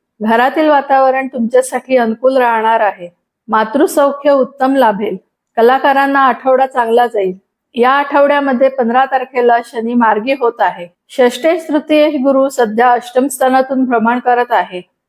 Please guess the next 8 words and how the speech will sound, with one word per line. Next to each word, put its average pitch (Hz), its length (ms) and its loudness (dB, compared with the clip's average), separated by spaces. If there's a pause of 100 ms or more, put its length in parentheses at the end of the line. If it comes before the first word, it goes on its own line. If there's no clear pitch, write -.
(120)
आपल्या 254 380 0
तब्येतीबाबत 269 800 0
काळजी 240 360 0
घेणे 240 300 -2
तुमचे 240 360 -2
प्रथम 247 380 -4
कर्तव्य 240 600 0
राहील. 202 460 -4